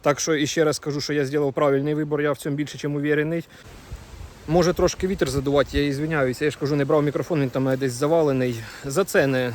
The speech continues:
Заходив в супермаркет, уже дважди ходив, то есть ціни дорожче, чим в Германії, дешевле, чим в Норвегії. І таке в середньому, ну, учитывая, що тут зарплати набагато вищі, чим, наприклад, ті самі Польщі, то доволі-таки терпімо і хорошо.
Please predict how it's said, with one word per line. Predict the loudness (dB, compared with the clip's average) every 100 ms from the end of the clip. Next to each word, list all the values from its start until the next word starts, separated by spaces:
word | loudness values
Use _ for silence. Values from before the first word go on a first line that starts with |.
| -4
Заходив | -4 0 0 0
в |
супермаркет, | -2 0 2 0 -2 -6
уже | -4 -4
дважди | 0 0 0 -4
ходив, | -4 0 0 0 -6
то | -2 0
есть | 0 -4 -10 -8
ціни | 0 2 2 2
дорожче, | 4 2 2 -6
чим | -4 -2
в |
Германії, | 0 2 2 2 -2
дешевле, | -2 0 -2
чим | -2 -4
в |
Норвегії. | -2 -2 -2 -4
І |
таке | -4 -2 -2
в |
середньому, | 0 0 0 0 -2 -6 -16 -20 -20 -20 -2
ну, | 2
учитывая, | 2 0 2 4 2
що |
тут | 0
зарплати | -2 0 2 2 2 0
набагато | 2 0 -2 -2 -2
вищі, | -2 -4
чим, | -6 -2 0 -2 -6 -14 -6
наприклад, | -6 -2 -4 -4
ті | -4
самі | -4 -4
Польщі, | 0 -2 -2 -4
то | -2 0 -2 -6
доволі-таки | -4 2 2 2 -4
терпімо | -6 -6 -2 -2
і |
хорошо. | -2 -2 -2 -2